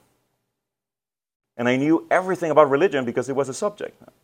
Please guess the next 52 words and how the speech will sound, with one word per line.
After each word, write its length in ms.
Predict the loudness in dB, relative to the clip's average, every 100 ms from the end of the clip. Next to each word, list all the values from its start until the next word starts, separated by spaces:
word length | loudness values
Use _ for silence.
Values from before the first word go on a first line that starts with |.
| _ _ _ _ _ 2
I 40 |
was 120 | 2 4
wa-, 240 | 2 2
that 260 | 8 10 10
annoying 360 | 8 4 2 -2
kid, 260 | 0 2
and 20 |
I'm 140 | 2 -2
sure 260 | -4 -6
some 220 | -6 -8 -8
of 80 |
you 180 | -6 0
are 240 | 4 4 2
that, 320 | 0 -4 -2
right? 240 | -2 -2 -8 -20 -12
That 80 | -8
knows 260 | -6 -6 0
it 80 | 4
all, 380 | 8 8 8
that 140 | 6 2
raises 260 | -2 -4
their 140 | -8 -8
hand, 560 | -4 -2 0 0 -2
that 120 | -6 -10
pays 200 | -12 -12
attention. 580 | -16 -18 -16 -18 -20 -20 _ _ _ _ _
So 220 | -6 -2
I 100 | 0
knew 160 | 2 4
about 200 | 6 4
the 60 | 4
Bible, 460 | 2 2 0 -6 -10
and 100 | -8
I 80 |
knew 140 | -6 -4
about 340 | -2 -2 -4 _ _ _ -12
our 60 |
faith, 480 | -6 0 0 0 -4
and 100 | -10
I 80 | -10
knew 140 | -8
about 240 | -2 -2 -2
the 80 |
lives 280 | -4 -2 -4
of 40 | -10
the 40 |
saints. 460 | -12 -10 -12 -18 -20 _ _ _ _ _ _ _ _ _ _ _ _ _ _
But 100 | 10
up 200 | 10 8
to 80 | 8
that 240 | 6 6
point, 480 | -4 0 0 -2